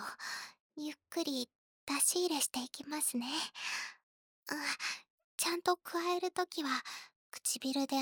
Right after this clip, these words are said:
あなたのおちんちんをキュッてしながら、裏筋も舌でずっと舐めてあげますからね。私に合わせて、あなたもちゃんと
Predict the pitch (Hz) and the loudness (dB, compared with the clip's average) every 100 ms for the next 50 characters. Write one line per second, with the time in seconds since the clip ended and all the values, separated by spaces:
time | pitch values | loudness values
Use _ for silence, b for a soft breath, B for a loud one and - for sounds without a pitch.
0 | 262 254 277 311 311 285 233 233 - 285 | 0 0 2 4 6 6 4 2 0 0
1 | 277 - 233 208 - - 370 - - 269 | 0 0 0 -4 -6 2 2 2 0 4
2 | - 240 262 254 220 220 - B B B | 4 4 2 0 -2 -2 -2 B B B
3 | _ _ - 240 247 - 262 269 254 254 | _ _ -4 0 4 4 2 0 2 2
4 | 254 - 285 262 226 - 269 - _ 294 | 0 0 -2 -2 -6 -2 -2 -4 _ 2
5 | 302 311 311 - 220 208 247 262 285 - | 4 4 2 0 -4 0 0 2 0 0
6 | 269 226 226 277 349 - _ _ _ _ | -2 -4 -4 0 0 -2 _ _ _ _
7 | - B B B B B - - 202 247 | -8 B B B B B -10 -8 0 0
8 | 240 254 254 247 254 262 - - - 247 | 2 4 4 4 2 0 -4 -8 -4 -2
9 | 226 - B B B B _ - 262 320 | -2 -4 B B B B _ -2 2 4
10 | - 285 208 - 247 254 - | 4 4 4 2 2 2 2